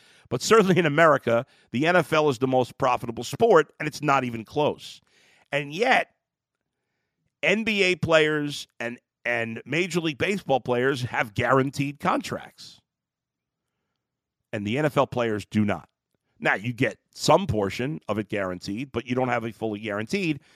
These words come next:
And Des-, Deshaun Watson changed that when the Browns guaranteed every last dollar in the trade. Now,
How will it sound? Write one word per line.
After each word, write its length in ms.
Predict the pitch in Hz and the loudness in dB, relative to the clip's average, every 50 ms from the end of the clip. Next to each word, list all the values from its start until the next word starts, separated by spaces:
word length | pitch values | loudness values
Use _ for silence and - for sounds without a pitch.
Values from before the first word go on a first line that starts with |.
| _ _ _ _ _ _ _ - | _ _ _ _ _ _ _ -4
And 120 | 135 143 139 | -4 -2 -2
Des-, 260 | 131 135 - - - _ | -2 -4 -4 -6 -8 _
Deshaun 460 | - 139 - - - 175 196 214 190 | -4 -4 -2 2 4 4 4 4 2
Watson 480 | 160 151 147 151 147 - - 165 170 156 | 2 2 2 2 0 -2 -4 -6 -6 -6
changed 600 | - - - - 220 240 240 240 226 165 135 123 | -6 -4 -2 0 0 0 0 -2 -4 -6 -4 -4
that 320 | 120 107 98 101 120 - _ _ _ _ _ _ _ _ _ _ _ _ _ _ _ _ _ _ _ _ | -4 -4 -4 -6 -8 -10 _ _ _ _ _ _ _ _ _ _ _ _ _ _ _ _ _ _ _ _
when 280 | - - 143 156 156 151 | -4 -2 0 0 2 2
the 80 | 147 | 0
Browns 840 | 127 104 139 143 170 180 170 156 147 139 139 143 147 147 139 - - 120 104 | 2 4 6 8 8 8 8 8 6 4 4 2 -2 -6 -8 -10 -12 -16 -10
guaranteed 840 | 98 - 143 147 165 175 170 170 170 - - 165 165 156 151 156 - - | -4 -2 2 4 4 4 4 2 0 -4 -4 -4 -4 -2 -4 -6 -4 0
every 280 | 127 127 113 131 135 | 0 0 2 0 -2
last 320 | 123 123 120 117 107 - - | 0 0 -2 -2 -4 -4 -2
dollar 280 | 117 110 107 101 104 | -2 -2 0 0 -2
in 60 | 110 120 | -2 -4
the 80 | 131 | -4
trade. 380 | 139 - - - 170 117 104 135 | -2 0 2 2 2 2 0 0
Now, 340 | 175 190 170 113 - - | 2 2 2 2 0 -6